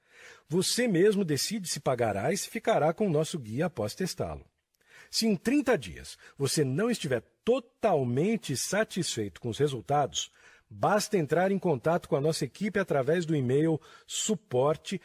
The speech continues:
arroba medicinadaverdade ponto com ponto B R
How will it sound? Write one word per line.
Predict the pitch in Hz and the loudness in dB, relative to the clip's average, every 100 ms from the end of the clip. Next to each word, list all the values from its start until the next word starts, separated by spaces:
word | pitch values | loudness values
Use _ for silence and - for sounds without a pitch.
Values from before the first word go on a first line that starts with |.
| - | -10
arroba | 101 98 123 156 131 | -8 -2 0 2 2
medicinadaverdade | 113 117 98 92 - - 214 208 165 135 107 92 73 104 147 156 151 - | 0 -4 -4 -6 -6 -4 -2 0 0 0 0 -6 -6 -2 0 0 -4 -6
ponto | - 233 226 151 | 0 0 0 -4
com | - 160 196 | -2 -2 0
ponto | 202 - - 214 240 185 | -2 -6 0 0 0 0
B | 151 | 2
R | 117 123 78 | 4 2 -2